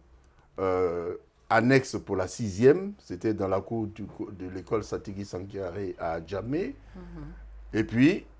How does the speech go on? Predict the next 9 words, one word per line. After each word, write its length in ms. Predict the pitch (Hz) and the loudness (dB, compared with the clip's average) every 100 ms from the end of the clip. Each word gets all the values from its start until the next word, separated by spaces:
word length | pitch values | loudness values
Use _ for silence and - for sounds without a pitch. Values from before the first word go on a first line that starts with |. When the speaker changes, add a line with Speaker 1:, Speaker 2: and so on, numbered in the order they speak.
| - - - - | -20 -20 -18 6
Speaker 1:
au 100 | 143 | 6
collège 300 | 139 131 131 | 8 8 8
d'orientation 680 | 107 101 98 98 95 - 117 | 6 2 2 0 -2 -2 -4
principale, 640 | 104 92 92 87 113 131 156 - | -2 -4 -6 -2 2 2 2 0
au 120 | 117 | 0
plateau 360 | 107 92 113 160 | 0 -2 0 -2
pour 160 | 117 | 0
la 120 | 98 | -2
cinquième. 580 | 92 107 92 - 95 80 | -2 -4 -4 -2 -4 -4